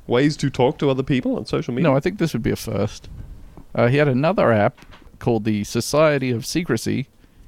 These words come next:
Speaker 2: and the only information available online is the following sentences.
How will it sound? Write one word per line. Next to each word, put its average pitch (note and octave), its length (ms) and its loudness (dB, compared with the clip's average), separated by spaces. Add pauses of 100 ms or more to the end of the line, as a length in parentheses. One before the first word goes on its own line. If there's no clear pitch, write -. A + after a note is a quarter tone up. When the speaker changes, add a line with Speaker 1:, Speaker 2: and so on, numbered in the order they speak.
(280)
Speaker 2:
and G#2+ 260 2 (100)
the A#2+ 160 0
only E3+ 260 2
information C3 400 2
available A#2+ 340 2 (160)
online A2+ 560 2
is G#2+ 300 -2
the G#2 420 -2 (140)
following B2 880 0
sentences. F#2 720 -4